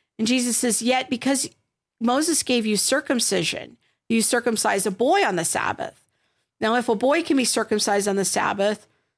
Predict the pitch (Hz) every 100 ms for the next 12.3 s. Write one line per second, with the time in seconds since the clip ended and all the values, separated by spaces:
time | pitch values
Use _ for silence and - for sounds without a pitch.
0 | _ - 233 220 202 196 208 233 202 208
1 | 196 196 - 208 202 202 196 190 180 180
2 | 185 208 262 - - 190 196 311 370 320
3 | 285 262 320 370 254 185 175 165 143 117
4 | _ _ - 254 254 - 302 302 277 247
5 | 262 269 247 233 247 269 262 - 262 226
6 | 208 262 370 226 170 156 - 92 101 -
7 | - _ _ _ _ _ - - - 277
8 | 294 339 370 - - 220 - 285 320 262
9 | 208 185 180 175 185 220 - _ _ _
10 | 214 226 226 247 277 269 - 269 254 254
11 | - 185 180 - - 214 208 190 - 247
12 | 240 254 233